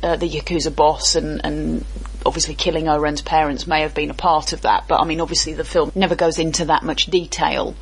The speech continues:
um, with regard to how much that has to do with it.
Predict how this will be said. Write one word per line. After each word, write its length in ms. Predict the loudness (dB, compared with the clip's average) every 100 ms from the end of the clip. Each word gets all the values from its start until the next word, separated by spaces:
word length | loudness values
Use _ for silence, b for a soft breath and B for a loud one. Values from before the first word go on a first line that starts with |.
| B B B B 2
um, 420 | 4 4 0 -4
with 220 | -6 -4
regard 460 | 0 4 4 4 0 0
to 460 | 2 2 0 -2 -8 -14 -12 -12 -8
how 260 | -2 2 2
much 300 | 0 -2 2
that 160 | 0
has 300 | 2 -2 0
to 120 | -2 0
do 220 | 0 0
with 160 | -2
it. 340 | -4 -4 -4